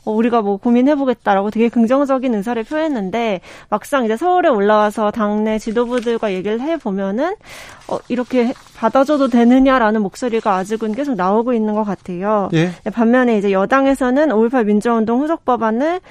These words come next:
Speaker 1: 뭐, 구월 안에는 반드시 처리하겠다는 입장이어가지고, 또 이 사안 가지고 또 다시 여야가 좀 그 기싸움을 벌이는 모습이 구월 국회에서 보여지지 않을까 예상이 됩니다.
Speaker 2: 미래통합당에서 지금,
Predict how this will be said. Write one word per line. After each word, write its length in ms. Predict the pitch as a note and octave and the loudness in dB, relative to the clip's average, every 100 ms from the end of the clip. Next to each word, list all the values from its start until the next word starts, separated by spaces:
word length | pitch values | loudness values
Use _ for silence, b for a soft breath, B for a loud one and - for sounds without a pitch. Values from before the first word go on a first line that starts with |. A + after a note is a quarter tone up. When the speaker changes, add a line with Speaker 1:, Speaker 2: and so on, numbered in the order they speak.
| B B | B B
Speaker 1:
뭐, 100 | G3 | -12
구월 340 | - B3+ C4+ | -2 2 4
안에는 360 | G#3+ G#3 A3+ A#3 | 4 2 2 0
반드시 420 | G#3 G3+ A3 C4 | 0 0 0 -6
처리하겠다는 720 | C4 F4+ F#4 F#4 D#4+ B3+ A#3+ A3+ | -2 -2 0 -2 -2 -2 0 -2
입장이어가지고, 1120 | E3+ - G#3+ G#3+ G3+ F#3+ F3+ F3 A3+ G#3+ F#3+ B B B | -4 -4 -2 0 -2 -4 -8 -6 -2 -2 -2 B B B
또 160 | B3+ - | -6 -4
이 260 | A#3 B3 C4 | -2 -2 0
사안 360 | F4+ F4+ E4+ | 0 2 2
가지고 380 | D4+ B3+ B3 A#3+ - | 0 0 -2 -4 -6
또 140 | E4 | -8
다시 300 | E4+ G#3 - | -4 -4 -4
여야가 680 | G#3 F3+ F#3+ G3 G3 C#4 E4 E4+ B B | -2 0 0 -2 0 -2 -2 -4 B B
좀 360 | - C4 B3 A#3 | -4 -2 -2 -4
그 180 | G#3 F#3 | -6 -6
기싸움을 500 | A#3 - D#4 C#4+ C4+ | -6 0 2 2 2
벌이는 420 | G3+ G3+ A3+ A3 | 2 2 2 0
모습이 440 | F#3 F#3+ G3 G3 | -2 -4 -4 -4
구월 260 | F#3 G#3 G#3+ | -6 -6 -4
국회에서 460 | A3 - A#3 G3+ | -6 -4 -4 -4
보여지지 540 | G3 G#3+ G#3+ A3 G#3 A#3 | -6 -2 -2 -2 -4 -4
않을까 560 | F#3 F#3+ G#3 - G#3+ | -2 -4 -6 -2 -2
예상이 320 | F#3 F#3+ G#3+ G#3+ | -2 -4 -4 -4
됩니다. 500 | F#3+ F3+ F3 G3 G3 B B B B | -6 -8 -6 -6 -6 B B B B
Speaker 2:
미래통합당에서 1040 | - F3 A3 A#3+ - A3+ G#3+ A3 F#3+ E3+ F3 | 0 2 4 2 4 2 2 0 2 0 -2
지금, 680 | - D#3 D#3 C#3+ C#3+ G#2+ | -2 2 2 2 0 -2